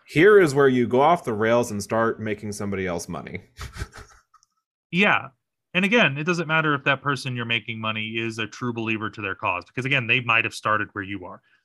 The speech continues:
Speaker 2: Grain of
Speaker 1: Yeah.
Speaker 2: salt. Um, they've got a little hidden truth there, but then they're like, "I don't know how far I wanna go into some of, like, the weird communities." Like,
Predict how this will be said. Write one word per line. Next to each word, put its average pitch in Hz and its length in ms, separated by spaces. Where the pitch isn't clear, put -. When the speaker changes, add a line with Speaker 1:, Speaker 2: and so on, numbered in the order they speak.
Speaker 2:
Grain 107 220
of 147 60
Speaker 1:
Yeah. 220 80
Speaker 2:
salt. 113 400
Um, 98 640
they've 107 200
got 120 220
a 139 60
little 135 180
hidden 131 280
truth 120 340
there, 117 480
but 113 120
then 120 160
they're 120 140
like, 113 400
"I 175 60
don't 175 100
know 127 60
how 117 120
far 110 280
I - 20
wanna 98 220
go 90 320
into 90 120
some 104 220
of, 98 80
like, 92 180
the 98 100
weird 92 360
communities." 92 460
Like, 98 120